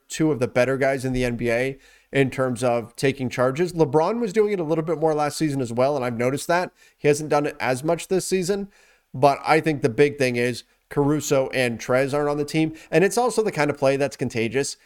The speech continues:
When you see a teammate do it, next thing you know, you see another guy start to do it. Um, so without having Caruso and Trez, I think that's why you've seen that start to fall by the wayside.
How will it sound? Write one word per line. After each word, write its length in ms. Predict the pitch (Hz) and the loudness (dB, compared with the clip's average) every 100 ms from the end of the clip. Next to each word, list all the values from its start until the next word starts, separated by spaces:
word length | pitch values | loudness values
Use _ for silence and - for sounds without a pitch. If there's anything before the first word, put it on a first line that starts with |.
| - | -2
When 160 | 156 | 2
you 80 | 180 | 2
see 140 | 170 170 | 2 -2
a 60 | |
teammate 440 | 143 156 151 156 127 | 0 0 2 0 2
do 160 | 156 | 2
it, 80 | 147 | 2
next 220 | 131 139 | -2 -2
thing 160 | 147 139 | -2 0
you 60 | |
know, 100 | 135 | 0
you 100 | 139 | -2
see 140 | 131 151 | 0 0
another 260 | 123 117 | 0 0
guy 360 | 131 131 131 127 _ _ | 0 0 -2 -6 _ _
start 240 | - 139 | 0 0
to 80 | 139 | 2
do 160 | 135 135 | 0 0
it. 100 | 135 - - _ - | -2 -16 -20 _ -2
Um, 280 | 139 135 127 | 0 0 0
so 120 | 160 | 0
without 280 | 147 180 160 | 2 0 0
having 380 | 160 156 139 123 | 0 0 -2 -4
Caruso 440 | - 143 143 143 | -2 0 0 -2
and 80 | 123 | -2
Trez, 300 | 127 127 131 | 0 0 0
I 60 | 135 | -4
think 160 | 135 123 | -2 -2
that's 200 | 120 117 | -2 0
why 100 | 117 | -2
you've 160 | 120 | -2
seen 220 | - 135 110 | -4 -4 -2
that 200 | 101 - | -6 -6
start 160 | 110 | -6
to 60 | 104 | -4
fall 200 | 113 110 | -2 -2
by 120 | 104 | -2
the 80 | 104 | -4
wayside. 440 | 104 107 98 107 | -4 -4 -4 -6